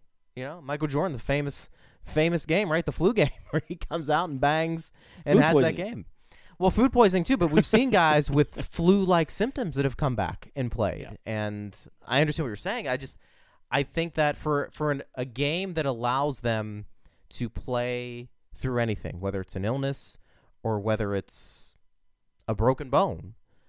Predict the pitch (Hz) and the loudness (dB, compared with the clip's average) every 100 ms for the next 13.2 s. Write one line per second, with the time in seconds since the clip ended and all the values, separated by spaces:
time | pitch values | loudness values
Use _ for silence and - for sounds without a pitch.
0 | _ - - 110 120 117 120 123 117 - | _ -20 -12 -8 -6 -4 -2 -4 -8 -6
1 | 120 113 - 110 - 104 - 117 110 - | -4 -4 -4 -8 -8 -10 -8 -8 -6 -8
2 | - 104 139 117 110 123 123 117 107 107 | -6 -6 -6 -6 -4 -4 -4 -6 -6 -6
3 | 127 127 113 104 160 - - - - 104 | -8 -8 -6 -2 -2 -2 -10 -18 -10 -6
4 | 104 - _ _ _ 101 107 120 117 113 | -6 -8 _ _ _ -8 -6 -6 -8 -6
5 | 110 107 - 104 113 - - 104 101 87 | -6 -8 -10 -12 -12 -10 -8 -8 -8 -10
6 | 85 95 - _ _ _ - - 90 87 | -10 -12 -18 _ _ _ -20 -18 -18 -18
7 | _ _ _ 156 202 180 175 156 147 95 | _ _ _ 0 6 6 6 4 2 -2
8 | - - - _ _ _ - - 156 - | -4 -14 -20 _ _ _ -16 0 2 4
9 | 151 120 107 92 92 110 - 113 101 104 | 2 2 -4 -8 -10 -10 -6 -6 -6 -8
10 | 104 107 104 95 101 104 92 92 - 95 | -10 -10 -12 -12 -10 -10 -10 -12 -14 -16
11 | 87 - 90 90 - 95 - 95 92 87 | -16 -16 -16 -18 -18 -20 -14 -14 -12 -16
12 | - 95 90 87 - 98 87 85 95 90 | -14 -12 -10 -12 -12 -16 -16 -12 -10 -10
13 | 98 90 | -10 -10